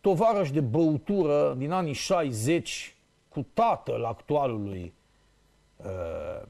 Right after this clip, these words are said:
președinte, da? Kim Jong-il, tatălui Kim Jong-un,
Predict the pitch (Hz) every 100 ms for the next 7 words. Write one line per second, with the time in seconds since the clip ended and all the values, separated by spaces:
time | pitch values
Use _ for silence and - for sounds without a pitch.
0 | 113 120 117 113 107 135 147 160 160 -
1 | _ _ _ - 107 120 - _ - 147
2 | 117 104 139 113 98 131 113 127 _ _
3 | _ _ _ - 135 120 - 98 92 -
4 | 110 98 85 107 92 90 135 156